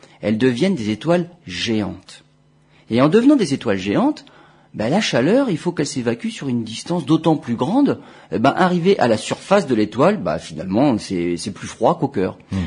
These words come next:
Speaker 1: Même si au cœur, c'est bien plus chaud que sur le, que dans le Soleil, arrivé à la surface pour ces étoiles géantes-là, bah, la température a baissé, finalement, ce sont des géantes rouges. Donc, il y a les naines rouges, ça, c'est vraiment des é-,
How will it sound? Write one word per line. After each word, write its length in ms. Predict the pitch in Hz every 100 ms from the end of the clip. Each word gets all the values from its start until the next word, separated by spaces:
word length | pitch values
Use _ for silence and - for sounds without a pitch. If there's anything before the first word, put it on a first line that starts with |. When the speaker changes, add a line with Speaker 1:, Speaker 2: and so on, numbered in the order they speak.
| 73
Speaker 1:
Même 180 | 170 240
si 140 | 240
au 80 | 214
cœur, 300 | 202 196 -
c'est 120 | 110
bien 320 | 113 131 180 175
plus 180 | 143 156
chaud 260 | - 139
que 220 | - 92
sur 280 | 92 - 135
le, 100 | 104
que 140 | 95 113
dans 160 | 135
le 60 | 123
Soleil, 460 | - 104 185 208 - - - _ _
arrivé 340 | 117 160 214 262
à 40 |
la 100 | 175
surface 500 | - - - 123 -
pour 220 | - -
ces 180 | - 110
étoiles 300 | 113 110 98
géantes-là, 800 | 101 175 160 - - 95 127 196 - - - -
bah, 60 | 113
la 60 |
température 600 | 117 139 160 170 170 165
a 20 |
baissé, 380 | 104 104 - 151
finalement, 380 | 180 127 101 151
ce 100 | 160
sont 160 | - 135
des 120 | 95
géantes 440 | 85 101 117 143 -
rouges. 500 | 80 98 110 104 - _ _ _ _ _ _ -
Donc, 180 | 143 139
il 40 |
y 40 | 147
a 40 |
les 140 | 147
naines 220 | 135 214 247
rouges, 460 | 214 254 320 - _ _ _
ça, 180 | - 131
c'est 140 | -
vraiment 280 | 98 110 120
des 200 | 107
é-, 80 | 101